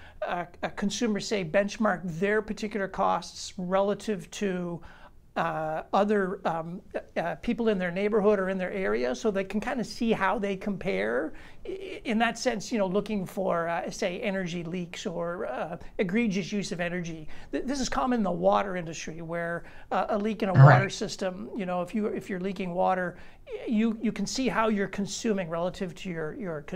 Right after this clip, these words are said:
Speaker 1: your, uh, your neighbors. Can you do the same thing here with energy?
Speaker 2: Now, if the person doesn't want to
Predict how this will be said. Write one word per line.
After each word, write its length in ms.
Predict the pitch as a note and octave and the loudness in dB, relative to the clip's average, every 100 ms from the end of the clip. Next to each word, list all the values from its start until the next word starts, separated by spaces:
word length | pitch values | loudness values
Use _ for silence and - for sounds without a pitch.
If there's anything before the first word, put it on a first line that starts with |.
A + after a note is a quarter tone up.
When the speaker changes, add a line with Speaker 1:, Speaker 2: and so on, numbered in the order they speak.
| A#4+ | -6
Speaker 1:
your, 340 | F#3 D#3+ D3 D3+ | -4 -4 -4 -6
uh, 80 | D#4 | -6
your 180 | F3+ | -6
neighbors. 420 | E3 G#3 G#3 - - - - | -4 -6 -6 -10 -12 -14 -6
Can 160 | - A3 | 0 2
you 60 | A#3+ | 4
do 100 | E4+ | 2
the 80 | - | 2
same 240 | A#3+ A3 | -2 -4
thing 220 | B3+ C#4+ | -2 -2
here 160 | G#3+ C4 | -2 -2
with 160 | G#3+ | -2
energy? 420 | G#3+ C4 B3 D3 - - - - - - | -2 -2 -6 -10 -14 -18 -20 -20 -18 -2
Speaker 2:
Now, 280 | D#3 E3 C#3+ | 4 4 4
if 140 | D#3 | 0
the 80 | - | -2
person 440 | - G#3 - F3 D#3 | 2 2 2 -2 2
doesn't 380 | E3 D#3+ D3+ | 2 0 -6
want 320 | D3+ D3+ D3+ - | 0 0 -2 -6
to 320 | D3 C3 | -6 -6